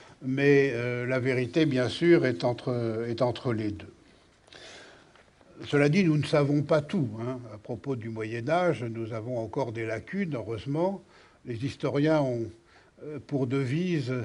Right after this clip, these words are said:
cette jolie formule, « L'histoire change tous les jours ». Elle change tous les jours grâce aux travaux des historiens qui font que, euh, on reconsidère le passé,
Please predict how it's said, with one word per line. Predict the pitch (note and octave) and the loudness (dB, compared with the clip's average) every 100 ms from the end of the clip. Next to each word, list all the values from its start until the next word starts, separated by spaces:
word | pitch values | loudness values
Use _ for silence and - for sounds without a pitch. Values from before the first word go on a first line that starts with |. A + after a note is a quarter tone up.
| - - _ | -8 -18 _
cette | - C3+ | -4 -2
jolie | B2+ C#3+ C#3+ | 2 2 2
formule, « | C#3+ C3 D3 F3 F#3 F3+ - - - | 0 0 0 0 0 -2 -6 -14 -12
L'histoire | C#3 C#3+ A#2 - E3+ E3 - | -6 -4 -4 2 4 4 2
change | D#3 D#3 G#2+ - | 0 0 -2 -2
tous | E3 | 2
les | D#3+ | 2
jours ». | C3+ D3 A2 F#2+ - - _ _ _ - - - | 2 0 -2 -8 -16 -20 _ _ _ -20 -14 -10
Elle | A#2+ | -6
change | C3+ A#2 - | -6 -6 -2
tous | D#3+ | 2
les | C#3+ C#3 | 4 2
jours | C#3 A3 A3 - - - - _ _ B2+ B2 | 2 0 0 -4 -12 -20 -20 _ _ -20 -14
grâce | A2 D#3 D3 C#3+ | -4 -4 -2 -4
aux | |
travaux | B2 - C3 D3+ D3 | -2 0 0 2 0
des | A#2+ A2+ | -4 -6
historiens | A2 - C3+ F3 D#3+ - | -8 -6 -4 -4 -4 -8
qui | - A#2+ B2 - - _ | -12 -14 -14 -20 -20 _
font | - D3 D#3 | -6 -2 -2
que, | - | -2
euh, | C#3 D3 A#2 G#2 G2 - - - - | -2 -2 -6 -10 -12 -20 -20 -20 -14
on | A2 | -8
reconsidère | A2+ A#2+ B2 - D3 C3 C3+ A#2+ | -6 -6 -6 -6 -4 0 0 0
le | A#2+ | -4
passé, | G#2 A2+ - E3 G#3 G#3+ | -4 -6 -4 -2 0 -4